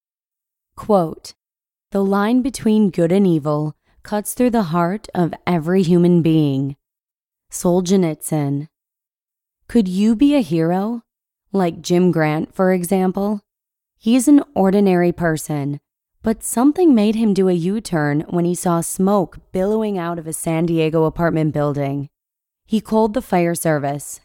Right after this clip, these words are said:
then he got out of the car. When he found out that no one had gone into the building to make sure everyone was out, Jim sprinted to a side entrance and bounded up the stairs. The heat and smoke on the second floor was horrible.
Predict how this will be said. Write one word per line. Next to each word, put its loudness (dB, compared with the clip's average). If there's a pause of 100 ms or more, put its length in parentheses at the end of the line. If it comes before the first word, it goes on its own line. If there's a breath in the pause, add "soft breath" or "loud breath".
(140)
then 2
he 0
got 0
out 2
of -4
the -2
car. -4 (600)
When 4
he 4
found 0
out 2
that -4
no 0
one 2
had -2
gone 0
into -4
the 0
building 0
to -6
make -2
sure 0
everyone -2
was -4
out, -2 (420 soft breath)
Jim 0
sprinted -4
to -2
a 0
side -2
entrance -4
and 2
bounded 0
up -6
the -6
stairs. -2 (600)
The 4
heat -4
and -6
smoke 0
on -2
the -2
second -4
floor 0
was -8
horrible. 0